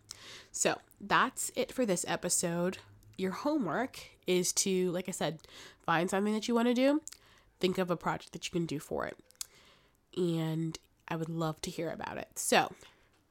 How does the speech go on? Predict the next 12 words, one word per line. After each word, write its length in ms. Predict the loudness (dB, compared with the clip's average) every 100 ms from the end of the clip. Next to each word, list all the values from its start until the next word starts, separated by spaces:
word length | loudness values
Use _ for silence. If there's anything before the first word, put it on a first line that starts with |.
| _ _ _ _
tweet 260 | 2 2 4
me 260 | 0 0 0
at 220 | 0 0
Hey 240 | -2 0 2
Shanae 500 | 2 2 2 2 0 -4 -20 -6 2
or 380 | 6 6 4
do 160 | 2 0
the 80 | 0
thing 220 | 2 2
podcast 480 | 2 0 0 -2 -2
dot 160 | -6
com 380 | 4 6 6 4